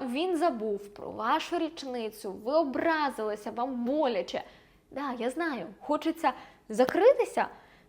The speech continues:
і сказати: «Ти мав сам здогадатися, я не буду нічого казати, не буду розмовляти».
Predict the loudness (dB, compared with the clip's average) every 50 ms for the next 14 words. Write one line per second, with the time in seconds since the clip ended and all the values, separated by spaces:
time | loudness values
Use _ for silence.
0 | _ _ _ _ 2 2 2 4 6 6 6 8 10 8 8 6 6 4 4 4
1 | 2 0 -4 -14 -20 -20 -8 _ 4 4 4 6 4 2 2 0 -2 -2 0 0
2 | 2 2 0 0 0 2 4 4 4 4 2 -2 -4 -4 -4 -2 -2 0 0 0
3 | 0 0 0 0 -2 -4 -6 -8 -8 -10 -8 -8 -8 -6 -4 -4 -2 -2 -2 -2
4 | -2 -4 -6 -8 -8 -8 -8 -8 -10 -10 -10 -12 -14 -12 -10 -10 -10 -12 -14 -18